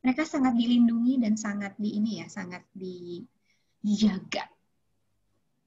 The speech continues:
Kayak gitu. Oke,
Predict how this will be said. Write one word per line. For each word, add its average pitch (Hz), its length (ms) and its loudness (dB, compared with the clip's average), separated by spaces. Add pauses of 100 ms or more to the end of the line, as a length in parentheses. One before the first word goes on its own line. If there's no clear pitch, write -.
(920)
Kayak 214 200 -12
gitu. - 420 -6 (2500)
Oke, 311 180 4